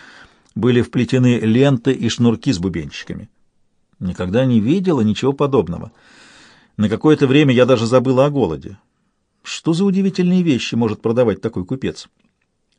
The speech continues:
Похоже, все вокруг гадали о том же. Человек на телеге заговорил на незнакомом языке, потом вдруг перешел на всеобщий. «Неслыханное сокровище,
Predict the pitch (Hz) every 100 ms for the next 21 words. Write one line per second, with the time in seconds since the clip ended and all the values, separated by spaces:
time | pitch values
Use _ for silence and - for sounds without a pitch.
0 | - 110 - 180 170 175 - - - 156
1 | 160 143 156 156 139 131 147 160 165 120
2 | 78 - _ _ _ _ _ _ _ _
3 | _ _ _ _ _ _ - 120 143 214
4 | 208 160 143 143 131 101 101 120 131 139
5 | 160 135 113 123 110 123 117 104 98 98
6 | 95 104 160 185 - _ _ _ _ _
7 | _ _ - 135 170 180 170 165 139 127
8 | 160 147 143 160 135 85 - 71 _ _
9 | _ _ _ _ _ _ _ _ - 113
10 | 160 - 185 240 - 214 208 202 - 180
11 | 165 190 214 139 - -